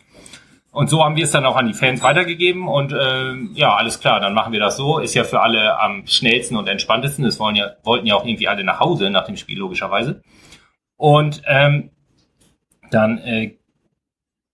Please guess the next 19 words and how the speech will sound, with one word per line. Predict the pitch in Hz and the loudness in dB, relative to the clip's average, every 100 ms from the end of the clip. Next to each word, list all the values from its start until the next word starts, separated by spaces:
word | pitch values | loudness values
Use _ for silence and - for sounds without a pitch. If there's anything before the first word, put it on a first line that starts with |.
| _ | _
gehen | - 113 123 147 147 - _ | 0 2 2 0 -4 -8 _
die | 131 | 0
Leute | 131 139 135 | 2 4 2
also | 113 | 2
nach | 107 95 | 0 0
Herrenkrug | 135 170 - - 220 - - | 0 -2 -4 -4 -4 -4 -14
und, | _ 143 139 143 139 | _ 2 4 2 0
ähm, | 139 127 131 123 131 123 - _ _ _ _ | 2 2 4 2 0 -6 -12 _ _ _ _
der | 113 110 | -4 -2
Zug | 143 | -2
ist | - | 0
aber | 110 98 | 0 0
zu | - | -2
klein, | - 117 98 85 76 _ | -6 0 0 0 -10 _
der | 87 | -8
dann | 82 82 | -6 -2
da | 87 | 0
einrei-, | 92 92 101 110 151 147 | 0 -2 0 0 0 -6
äh, | - | -12